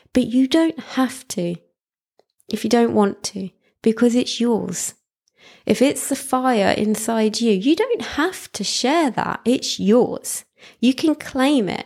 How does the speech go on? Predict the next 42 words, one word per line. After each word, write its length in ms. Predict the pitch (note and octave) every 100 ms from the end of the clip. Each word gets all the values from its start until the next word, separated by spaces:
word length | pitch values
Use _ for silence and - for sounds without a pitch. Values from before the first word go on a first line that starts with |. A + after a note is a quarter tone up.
| -
and 180 | G3 F#3
keep 400 | - C4 C4 -
it 200 | - - _
all 640 | C#4+ F#4 F#4 F4 E4+ E4 D#4+
to 200 | - D#4+
yourself. 800 | D4+ D4+ D#4 G3 - - - _ _ _ _ _
You'd 160 | G#3+
never 220 | A3+ C4 C4+
have 180 | B3 -
to 80 |
put 180 | A3 A#3+
it 80 | A3+
out 200 | A3+ -
there. 200 | F3 F3 -
But 280 | D4+ E4+ - _ _ _ -
on 120 | A#3+
the 60 | A3+
flip 240 | A3+ A#3
side, 400 | - C4+ D#4 F4+ - _ _ _ _ _ _
if 200 | G#3+ C4
you 120 | C#4
think, 600 | - A#3+ A3 A3+ - _ _ _ _ _ _
"That 380 | G3 F3+ - -
is 160 | G3 -
what 140 | -
I'm 80 | F#3
gonna 240 | G3+ F#3+
do, 260 | F3 - F#3+ -
I'm 280 | C4+ G#3+
gonna 200 | F#3 F3+
do 320 | E3 - F3+ D#3
it," 180 | - _ _ _ _ _ _ _ _ _
then 220 | C4+ C4+
do 220 | C4+ D4+ D#4
it. 280 | G#3 - - _ _ _ _ _
But 120 | B3 A3+
just 220 | C#4 C4+
know 180 | C#4 C4+
you 240 | A3 A3
could 160 | B3 A3+
do 160 | B3 -
either. 400 | A3+ A3 F#3+